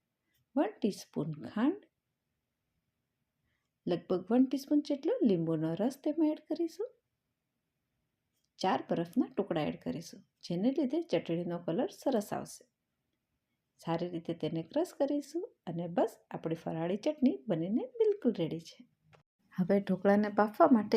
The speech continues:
એક વાસણમાં લગભગ એક લિટર જેટલા પાણીને ગરમ કરવા માટે મૂકીશું અને જે થાળીમાં ઢોકળા બાફવાના હોય ને, તેની ઉપર આપણે તેલ લગાવીશું,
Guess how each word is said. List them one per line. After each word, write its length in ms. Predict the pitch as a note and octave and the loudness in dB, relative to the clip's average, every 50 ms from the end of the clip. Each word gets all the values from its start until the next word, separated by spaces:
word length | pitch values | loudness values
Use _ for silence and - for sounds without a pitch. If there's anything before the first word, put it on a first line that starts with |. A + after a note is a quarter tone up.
| - - | 4 4
એક 140 | - B3+ C4+ - - | 4 4 4 4 2
વાસણમાં 460 | A3 G3+ G3 - G3 G3 G#3 B3 D4+ D4 | 2 2 2 2 2 4 6 6 6 6
લગભગ 360 | B3 E3+ - - E3+ E3 - - - | 2 0 0 0 0 0 0 2 2
એક 180 | F#3 G3+ G3+ A3 | 4 4 4 4
લિટર 260 | G#3+ G#3+ G#3+ - G#3 G#3+ | 2 2 2 2 0 0
જેટલા 240 | - G#3 G3+ - A3+ | -2 -2 2 2 2
પાણીને 360 | A3 A3 G#3 A3 A3+ A3+ A3 - G3+ - | 4 4 6 6 6 6 4 2 0 0
ગરમ 260 | F#3 - E3 A#3 C4 | 2 4 6 6 6
કરવા 280 | C4 C#4 C4+ D4 D4 C#4+ | 6 4 4 6 6 8
માટે 260 | D4 D4 D4 D4 D4+ | 8 8 8 8 6
મૂકીશું 580 | D#4+ D#4 D4+ D4+ - D#4 D4+ - - G#4 C5 C5 - - - - - _ _ _ - | 6 4 4 4 2 0 0 4 4 4 4 4 2 -6 -20 -20 -20 _ _ _ 0
અને 180 | F#3 F#3 F3 F3+ | 2 2 4 2
જે 200 | F#3+ - D4 E4+ | 4 6 6 6
થાળીમાં 460 | F4+ - - G#3+ F#3+ F#3+ - G3 F#3+ F#3+ | 6 6 4 6 6 8 8 6 4 4
ઢોકળા 280 | F3+ E3+ - F#3+ F#3+ F#3+ | 2 2 4 4 4 4
બાફવાના 580 | F#3+ D#3+ D#3+ E3 - - B3+ C#4 E4+ F4+ E4+ D#4+ | 4 4 2 4 4 4 4 4 4 2 0 2
હોય 120 | F#4 D#4+ C4 | 6 6 8
ને, 140 | G#3 F#3 - - - - _ _ _ - | 6 6 2 -4 -14 -20 _ _ _ 4
તેની 280 | G3 A3+ C4 D4 D#4+ | 8 10 10 10 10
ઉપર 260 | D#4 C#4 - - B3 A#3+ | 8 6 6 4 4 4
આપણે 240 | A3+ A3+ - C4+ A#4 A#4 - - | 4 4 4 2 2 4 6 6
તેલ 160 | G3+ G3 G3+ | 6 8 8
લગાવીશું, 600 | E3+ E3 E3 - D3+ E3 E3+ E3+ - - - - | 6 6 6 4 0 0 0 -4 -6 -8 -10 -12